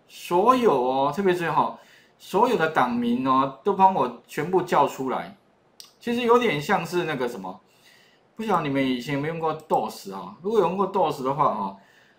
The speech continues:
其实像我在这边上面打C M D啊，这个就dos。如果你在上面打C M D，有没有？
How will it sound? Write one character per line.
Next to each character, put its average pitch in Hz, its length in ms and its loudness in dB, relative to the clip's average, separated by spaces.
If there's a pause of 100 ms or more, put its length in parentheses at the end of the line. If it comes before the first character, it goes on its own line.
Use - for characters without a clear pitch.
(260)
其 - 100 -10
实 170 60 -6
像 220 160 2
我 139 80 2
在 185 120 4
这 180 80 6
边 170 140 0
上 170 160 -2
面 160 160 -6
打 104 180 -4
C 139 280 -4
M 120 160 0
D 107 300 -8 (2750)
啊， - 260 -8 (200)
这 254 100 -2
个 233 100 4
就 190 120 6
dos。 123 500 2 (180)
如 190 180 2
果 240 100 2
你 165 80 0
在 185 140 4
上 180 120 2
面 170 140 0
打 113 160 0
C 151 220 -4
M 139 180 0
D， 131 140 -2
有 117 120 0
没 104 120 -6
有？ 95 120 -6